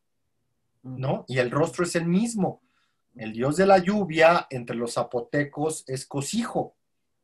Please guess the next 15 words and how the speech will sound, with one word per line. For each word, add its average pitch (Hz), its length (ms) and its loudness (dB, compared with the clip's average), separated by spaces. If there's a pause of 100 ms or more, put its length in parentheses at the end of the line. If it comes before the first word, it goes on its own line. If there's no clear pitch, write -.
(180)
¿no? 151 320 -4 (420)
Cambian 185 600 6
ciertas 139 500 0
características, 151 1400 2 (160)
eh, 117 380 -8 (480)
cier-, 139 500 0
sí, 277 380 -8
sí, - 220 -10
sí, 147 160 -6
ciertas 143 600 2
características 135 720 0
de 135 80 -2
estos 143 340 -6
seres, 151 540 4
pero 185 500 6